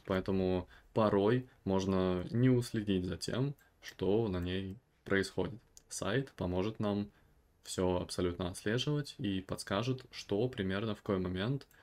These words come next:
будет запущено. В целом мировых событий не так много.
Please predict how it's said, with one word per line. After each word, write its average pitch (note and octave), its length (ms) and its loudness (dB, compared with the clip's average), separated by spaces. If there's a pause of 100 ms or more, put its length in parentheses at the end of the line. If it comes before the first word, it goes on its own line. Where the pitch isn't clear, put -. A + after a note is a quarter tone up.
(140)
будет F#2+ 440 -2 (160)
запущено. G2+ 640 -2 (360)
В - 60 -6
целом C3+ 320 4
мировых G2 320 2
событий G#2+ 400 0
не F#2+ 120 2
так G2 180 -2
много. F2+ 480 2